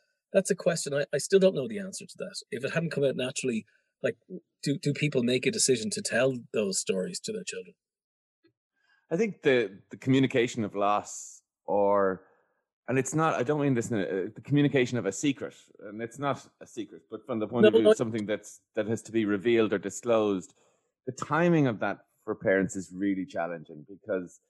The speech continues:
Speaker 2: and again, when you have a children of a spread of ages like you have, you know, there's a big difference between the fifteen-year-old and the eight-year-old, uh, when you're having that conversation. And I would always say, you know, you need to provide the information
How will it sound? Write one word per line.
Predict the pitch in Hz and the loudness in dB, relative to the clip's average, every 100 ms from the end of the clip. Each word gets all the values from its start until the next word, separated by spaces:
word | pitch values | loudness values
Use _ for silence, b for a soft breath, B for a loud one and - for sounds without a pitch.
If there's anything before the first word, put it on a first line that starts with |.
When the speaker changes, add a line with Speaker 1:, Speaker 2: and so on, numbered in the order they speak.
| _ _ - | _ _ -6
Speaker 2:
and | 113 | -4
again, | 113 135 135 127 | 0 2 2 2
when | 117 | 4
you | 120 113 | 4 6
have | 127 | 4
a | 160 | 2
children | 160 139 117 | 2 2 2
of | 107 | -2
a | 101 | -4
spread | - 113 101 98 | -6 2 4 4
of | 95 | 4
ages | 101 104 98 80 | 6 6 2 -2
like | 95 87 | -2 0
you | 104 113 | 0 0
have, | 101 64 53 _ | 0 -2 -6 _
you | 101 | -10
know, | |
there's | 98 107 | -6 -6
a | 110 | -4
big | 131 104 | -6 -2
difference | 107 120 104 | 0 0 -4
between | - 107 90 | -4 -4 -4
the | |
fifteen-year-old | 78 101 - 95 87 87 87 85 | -2 -6 -4 -2 0 2 2 2
and | 87 85 82 | -2 -4 -2
the | 87 82 | -4 0
eight-year-old, | 95 85 92 57 - _ _ 87 | -2 -2 -8 -10 -12 _ _ -6
uh, | |
when | 85 92 | -2 0
you're | 92 98 | -2 -2
having | 87 90 | -4 -4
that | 85 | -4
conversation. | - 87 87 98 90 90 | -4 -4 -2 -2 -2 0
And | 87 87 b b b b _ _ _ | -2 -2 b b b b _ _ _
I | 113 139 | 2 4
would | 151 | 6
always | 139 120 120 | 4 4 2
say, | - 110 98 87 | 0 0 0 -2
you | 107 | -4
know, | 107 | -2
you | 104 101 | -2 -2
need | 110 131 131 | -2 -4 -2
to | 131 110 - - | -2 -2 -6 -16
provide | - 104 123 160 151 | -16 -4 0 2 2
the | |
information | 131 113 110 104 98 90 | -2 -2 -4 -4 -4 -8